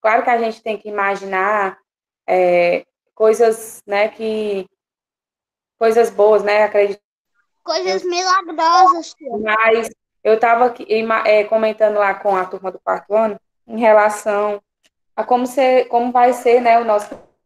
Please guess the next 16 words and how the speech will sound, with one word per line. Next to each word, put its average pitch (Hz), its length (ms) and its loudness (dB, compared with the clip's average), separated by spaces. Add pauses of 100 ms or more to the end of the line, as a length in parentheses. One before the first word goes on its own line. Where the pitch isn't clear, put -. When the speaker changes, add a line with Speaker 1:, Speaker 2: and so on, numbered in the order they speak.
(540)
Speaker 1:
novo, 185 400 -4
né? 185 180 -8 (800)
Porque 214 260 -10
todo 208 260 -6
mundo 233 240 -6
gosta 220 300 4
de, 202 320 -6 (680)
digamos, 220 380 2
de 214 80 -4
que 220 160 -16
fazer 214 320 2
aquela 247 240 4
aglomeração, 202 800 0
né, 190 140 -8
em 190 180 -12
família, 185 680 -4